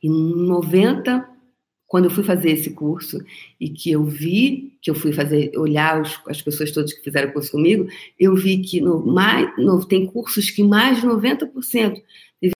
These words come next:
curso que eu já tive cem por cento de pessoas que já fizeram curso, alguma coisa comigo. Ou seja, as pessoas retornam.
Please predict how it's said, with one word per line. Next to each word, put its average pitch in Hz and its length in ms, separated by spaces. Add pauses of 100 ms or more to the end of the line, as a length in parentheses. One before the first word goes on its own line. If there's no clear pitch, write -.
curso 214 180
que - 60
eu 196 60
já 214 60
tive 202 280
cem 247 400
por - 120
cento 202 280
de - 80
pessoas 185 340
que - 340
já 185 160
fizeram 180 560 (160)
curso, - 480
alguma 160 520
coisa 135 400
comigo. 127 500 (1120)
Ou 156 100
seja, 147 280
as 147 80
pessoas 151 320
retornam. 147 800